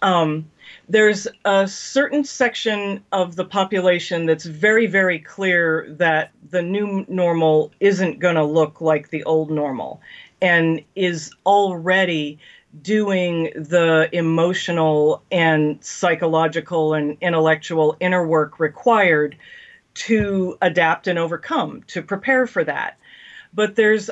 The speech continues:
a lot of people on the planet who still don't understand that. And so the, the challenge for me is, is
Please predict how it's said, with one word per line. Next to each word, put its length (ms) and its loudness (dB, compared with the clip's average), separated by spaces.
a 80 -2
lot 320 0
of 220 -8
people 640 -4
on 180 0
the 80 -2
planet 540 0
who 120 -6
still 540 -2
don't 460 0
understand 1000 -2
that. 460 -2
And 260 0
so 800 -2
the, 500 0
the 200 -2
challenge 540 0
for 120 -6
me 340 2
is, 300 -4
is 380 -4